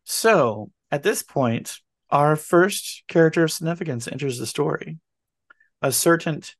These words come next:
Dale Alfrey. So the year is now nineteen seventy-six. It's been a couple of decades. A gentleman by the name of Michael P. Borns, who was a Manhattan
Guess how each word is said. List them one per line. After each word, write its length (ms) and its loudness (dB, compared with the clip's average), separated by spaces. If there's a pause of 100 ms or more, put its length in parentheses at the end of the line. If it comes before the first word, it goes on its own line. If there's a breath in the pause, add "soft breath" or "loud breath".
(180)
Dale 680 0 (520)
Alfrey. 600 -4 (500)
So 180 6
the 100 4
year 240 6
is 140 4
now 260 4
nineteen 960 -4 (100)
seventy-six. 1200 -4 (120)
It's 120 -20 (160)
been 160 2
a 60 -2
couple 340 -8
of 40 -20
decades. 600 -18 (200)
A 120 0
gentleman 580 0
by 140 4
the 80 2
name 240 -4
of 180 -2 (100)
Michael 720 -4 (300)
P. 540 -6 (180)
Borns, 920 -4 (800)
who 60 -4
was 140 2
a 60 0
Manhattan 680 -4